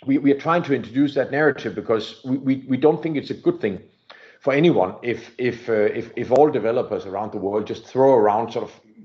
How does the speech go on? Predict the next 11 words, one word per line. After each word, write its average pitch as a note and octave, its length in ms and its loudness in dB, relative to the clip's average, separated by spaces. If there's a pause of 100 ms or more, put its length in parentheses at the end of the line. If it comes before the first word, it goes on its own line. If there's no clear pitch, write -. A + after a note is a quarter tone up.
(380)
super A#3 540 0
high G#2+ 240 -2
gigawatt, G2+ 680 -4
uh, G2 80 -8
pipeline G2 500 -4
numbers, F#2 440 -6 (320)
because C3+ 360 2
it, C#3 280 -2
it C3 220 -6
may D3+ 480 4
give C#3 340 0